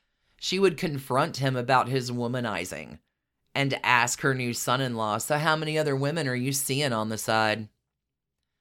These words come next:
And Jack would just laugh and say, "None, but don't worry, Marge,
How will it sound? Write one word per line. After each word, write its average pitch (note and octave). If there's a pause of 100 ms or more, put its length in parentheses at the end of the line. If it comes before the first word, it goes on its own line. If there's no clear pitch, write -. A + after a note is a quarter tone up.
(360)
And G3+
Jack F#3
would A#3
just A3
laugh D#3
and D#3+
say, F#3
"None, A3+
but A3+
don't C4+
worry, D#3+
Marge, C#3